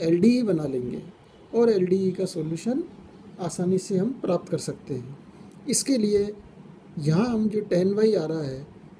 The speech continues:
इसको put करते हैं, let tan y बराबर v। So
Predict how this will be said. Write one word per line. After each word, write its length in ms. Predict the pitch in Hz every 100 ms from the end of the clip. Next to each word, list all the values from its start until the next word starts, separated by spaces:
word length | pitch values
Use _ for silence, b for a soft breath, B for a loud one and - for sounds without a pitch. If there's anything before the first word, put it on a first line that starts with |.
| -
इसको 320 | 196 - - 247
put 240 | - 202
करते 340 | - 147 -
हैं, 140 | 226 294 - - - -
let 320 | 165 190 - -
tan 180 | 180 185 185
y 100 | 185 175
बराबर 400 | 156 156 208 311 - - 165 131
v। 100 | 160 - - - - - - - -
So 160 | -